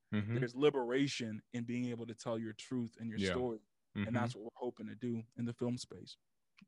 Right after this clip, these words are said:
Speaker 1: Yo, that's amazing. And so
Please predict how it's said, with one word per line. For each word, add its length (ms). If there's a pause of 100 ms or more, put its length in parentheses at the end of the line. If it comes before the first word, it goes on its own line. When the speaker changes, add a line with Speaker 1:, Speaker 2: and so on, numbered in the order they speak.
(100)
Speaker 1:
Yo, 260
that's 280
amazing. 920
And 180
so 460